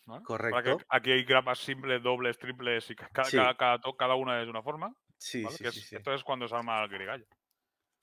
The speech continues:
Speaker 2: Sí, la
Speaker 1: Luego
Speaker 2: verdad que
Speaker 1: tenemos
Speaker 2: sí.
Speaker 1: la de los malotes, ¿no? Que es
Speaker 2: Correcto.
Speaker 1: la, que son la, la de las portadas superguapas.
Speaker 2: La de las portadas guapas. A mí me encanta la de Wonder Woman. Mm, la tienes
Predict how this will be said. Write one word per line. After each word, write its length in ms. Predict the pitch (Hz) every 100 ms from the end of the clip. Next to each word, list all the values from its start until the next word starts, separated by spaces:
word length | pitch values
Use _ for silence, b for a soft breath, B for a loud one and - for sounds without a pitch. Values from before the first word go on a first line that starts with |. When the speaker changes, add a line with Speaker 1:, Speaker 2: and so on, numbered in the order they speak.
| - _
Speaker 2:
Sí, 240 | - 127 98 _ _ _ _ _
la 120 | 123 117
Speaker 1:
Luego 60 |
Speaker 2:
verdad 200 | 113 117
que 100 | 139
Speaker 1:
tenemos 140 | 127 107
Speaker 2:
sí. 160 | 92 _ _ _ _ - 127
Speaker 1:
la 140 | 131
de 140 | 123 123
los 400 | 120 120 117 117
malotes, 640 | 120 135 156 190 - - _ _ -
¿no? 160 | 196 240 101 90 -
Que 100 | 113
es 80 | 143
Speaker 2:
Correcto. 0 |
Speaker 1:
la, 100 | 110
que 140 | 123
son 140 | 113 123
la, 100 | 127
la 100 | 127
de 60 |
las 80 | 123
portadas 260 | 123 120 117
superguapas. 440 | 117 120 170 190 B B B B
Speaker 2:
La 200 | 107 110
de 100 | 107
las 160 | 101 -
portadas 360 | 101 98 98
guapas. 500 | 98 117 123 175 - -
A 160 | 101
mí 120 | 135
me 120 | 131 127
encanta 520 | 110 123 120 117 -
la 240 | 113 107 104
de 280 | 101 101 -
Wonder 420 | 110 104 98 95
Woman. 420 | 107 120 156 196 117
Mm, 380 | 104 98 98 98 _ _ _ -
la 180 | 113 101
tienes 540 | 117 117 113 -